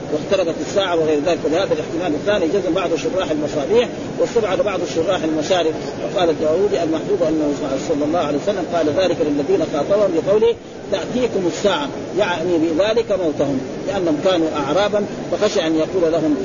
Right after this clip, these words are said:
'لا أدري متى الساعة'، فيرتابوا، ها، فكلمهم بالمعاريض. ها، ها، ناس أعراب، ها، يقول لهم: 'ما أدري'، يقول: 'كيف النبي ما يعرف؟ <laughs> عامي.' ما يعرف القرآن أن الله ذكر إنه بعد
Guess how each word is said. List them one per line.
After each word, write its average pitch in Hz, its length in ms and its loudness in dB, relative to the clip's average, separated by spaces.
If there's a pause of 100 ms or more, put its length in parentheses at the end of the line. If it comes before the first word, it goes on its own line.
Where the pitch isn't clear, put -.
(240)
'لا 196 260 0
أدري 175 200 0
متى 165 200 0
الساعة'، 202 540 0
فيرتابوا، 165 640 0 (300)
ها، 214 200 2 (260)
فكلمهم 175 600 2
بالمعاريض. 156 520 0 (280)
ها، - 120 -4 (240)
ها، 175 100 0 (680)
ناس 214 140 0 (100)
أعراب، 208 300 2 (220)
ها، 165 100 2 (260)
يقول 196 120 4
لهم: 185 140 4
'ما 190 200 0
أدري'، 185 180 2 (160)
يقول: 214 200 4
'كيف 254 200 2
النبي 226 240 0
ما 202 120 0
يعرف؟ 170 280 2 (420)
<laughs> - 460 -2
عامي.' 277 280 2 (1800)
ما 202 60 2
يعرف 269 260 -2
القرآن 208 420 -2 (260)
أن 185 140 0
الله 180 340 2 (100)
ذكر 180 280 0 (300)
إنه 185 180 0
بعد 202 260 0